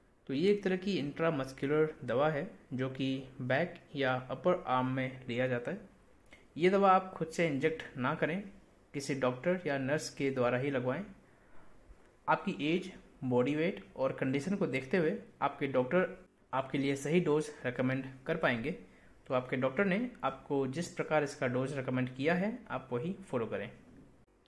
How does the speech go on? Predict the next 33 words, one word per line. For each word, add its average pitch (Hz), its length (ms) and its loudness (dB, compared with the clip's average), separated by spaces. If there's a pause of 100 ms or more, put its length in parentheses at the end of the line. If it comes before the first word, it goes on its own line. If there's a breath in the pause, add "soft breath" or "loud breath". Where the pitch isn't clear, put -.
ये 170 120 4
दवा 202 180 8
लेने 180 240 4
के 180 120 -10
कुछ - 280 -4 (160)
side 131 280 2
effects 160 500 -4
हो 117 80 -2
सकते 127 280 -6
हैं, 202 220 -6 (600)
जैसे 131 220 0
आपको 139 240 2
injection 131 360 0
site 170 320 0
पे 151 340 0 (180)
irritation 147 480 0
या 139 180 2
swelling 139 340 -2
हो 147 120 -2
सकती 151 320 -6
है, 190 120 -4 (240)
आपको 131 320 -2
नोजिया 123 380 2
हो 165 80 4
सकती 156 340 -8
है, 185 140 -8
आपको - 340 -8
itching 156 440 -4
या 131 380 -2
diarrhea 139 320 2
हो 175 80 4
सकता - 320 -8
है, 151 180 -4